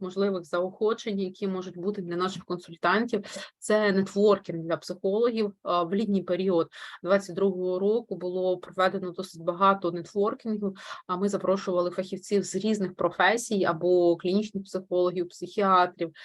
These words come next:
а, військових психологів, політологів, педагогів, філософів, митців, для того, щоб, е, в такому, м, неформальному спілкуванні висвітлювати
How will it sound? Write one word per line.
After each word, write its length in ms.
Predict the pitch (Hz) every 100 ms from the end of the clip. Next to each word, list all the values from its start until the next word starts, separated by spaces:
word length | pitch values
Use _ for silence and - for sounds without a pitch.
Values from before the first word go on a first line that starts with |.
| - -
а, 100 | 185
військових 540 | 180 208 - 202 185 180
психологів, 840 | - 180 - 175 175 170 165 165 -
політологів, 840 | 180 214 214 202 180 170 160 160 -
педагогів, 680 | - 196 202 185 180 170 170 -
філософів, 960 | - 180 208 196 180 180 175 - 160
митців, 500 | 165 196 - 196 175 - - -
для 80 | 165
того, 180 | 220 226
щоб, 300 | 208 - 190
е, 480 | 180 180 175 170 165
в 100 | -
такому, 420 | 202 196 202 185
м, 500 | 170 - 170 165 160
неформальному 800 | 165 202 208 208 202 185 175 175
спілкуванні 800 | - 175 180 175 190 226 226
висвітлювати 680 | 175 175 202 196 185 170 170